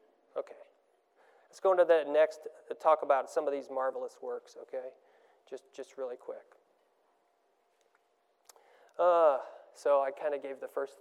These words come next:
one away. The event that we're first gonna talk about is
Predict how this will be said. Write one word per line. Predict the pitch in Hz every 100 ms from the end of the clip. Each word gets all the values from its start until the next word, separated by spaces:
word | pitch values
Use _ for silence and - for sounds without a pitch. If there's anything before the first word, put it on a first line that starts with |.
| _
one | 131 139
away. | 131 147 147 143 - - - _ _ _ _ -
The |
event | 135 143 147
that | -
we're | 131 131
first | - 156 -
gonna | 151 143
talk | 143 143
about | 135 135 131 127
is | 123 -